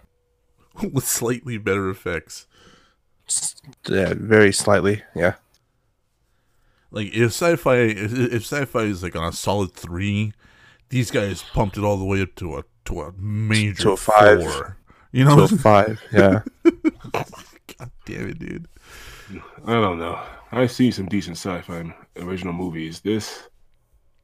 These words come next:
Speaker 1: This
Speaker 2: Well,
Speaker 1: was
Speaker 2: like Sharknado?
Speaker 1: I mean
Speaker 3: Hey, it, it, it kept you on your toes.
Speaker 2: I would've watched, I would've rather watched Sharknado than that piece of shit, if I'm being honest.
Speaker 3: You know,
Speaker 1: Oh,
Speaker 3: that's the thing. It's
Speaker 1: no.
Speaker 3: like, you know, when it comes to bad movies, it's one of those,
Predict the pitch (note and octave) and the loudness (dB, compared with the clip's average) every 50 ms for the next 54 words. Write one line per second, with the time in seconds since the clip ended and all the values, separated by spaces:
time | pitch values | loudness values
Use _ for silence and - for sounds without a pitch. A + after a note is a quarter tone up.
0 | _ _ _ _ _ _ _ - F#3+ F3 - A#2 G#2+ A#2 E3 D#3 - - A2+ A#2 | _ _ _ _ _ _ _ -2 2 6 6 8 8 8 6 6 4 6 6 6
1 | A#2 - A#2 A2+ A2+ A2 A#2 B2 B2+ B2 - _ _ _ _ _ _ _ _ _ | 6 4 2 2 6 8 8 8 8 6 0 _ _ _ _ _ _ _ _ _
2 | _ _ _ _ _ _ _ _ _ _ _ - B2+ C#3 C3 G#2 F#2+ G#2 G2 F#2+ | _ _ _ _ _ _ _ _ _ _ _ 4 6 6 6 6 6 2 0 0
3 | A2+ - G#2 A2 - - - - - _ - - - - - C#3+ C3+ - C#3 C3 | -2 -4 -6 -8 -10 -12 -14 -16 -18 _ -20 -20 -6 4 4 6 8 8 4 4
4 | - D3 D#3 D#3+ E3 D3 C#3+ C3 A#2+ A2+ - - - B2+ A#2 F#2+ E2 D2+ - - | 8 6 8 10 10 10 10 10 10 6 4 4 6 6 6 6 4 0 -6 -8
5 | - - - - - - - - - - - - - - - - D3 G#3 C4+ A#3 | -10 -12 -14 -20 -20 -20 -20 -20 -18 -18 -18 -18 -18 0 6 10 12 12 12 12
6 | D#3 C3 B2 B2+ C3+ C3+ C3 C3 D3 F3+ F3+ D3+ C3 A#2+ A#2+ A#2 A#2 A2+ A2 G#2+ | 12 12 10 10 10 10 10 10 10 12 12 10 10 10 10 12 12 12 10 10
7 | G#2+ - - - A2 A2 - - A2 A2 A2 G#2+ G#2 G#2 G#2 G#2 G#2 - G#2+ G2+ | 8 6 6 6 6 6 6 4 2 2 2 2 2 4 2 2 2 2 -2 -4
8 | - G#2+ - - - G#2+ G#2 G#2 G#2+ G#2+ G#2 G#2+ G#2 G#2 G#2 G#2 G#2+ A2+ - - | -2 -4 -2 0 0 0 -2 -2 -4 -4 0 0 2 4 4 2 2 0 -4 -10
9 | - - - - B2+ A#2+ B2+ C3+ C3 C#3 C#3+ C#3+ C#3 C3+ D#3+ E3 D#3+ - C#3+ B2+ | -12 -16 -8 -6 -4 2 2 6 6 8 8 8 8 8 6 6 6 4 2 2
10 | - - B2+ B2 A2 G2+ G2+ G#2+ G#2 - - A#2+ A2+ G#2+ G#2+ - - B2 B2 B2+ | 4 2 4 4 4 4 2 0 0 2 4 6 6 6 4 2 -2 2 4 4
11 | C3 B2+ C3+ E3+ D3+ - A2 - - A2 A2+ A#2+ A#2+ G#2 G2 G#2 G#2+ G#2+ G#2+ A2+ | 4 4 4 2 2 2 0 2 4 4 4 4 4 2 2 2 2 2 2 2
12 | A2+ A2+ G#2 G#2+ G2+ - - A#2 A2+ A2 A2 G#2+ A2 G#2 G2+ G2 F#2+ F2+ F2+ F#2 | 2 0 0 -2 -4 -2 0 0 2 2 2 2 2 2 2 2 0 -2 -4 -6
13 | - - - | -10 -14 -18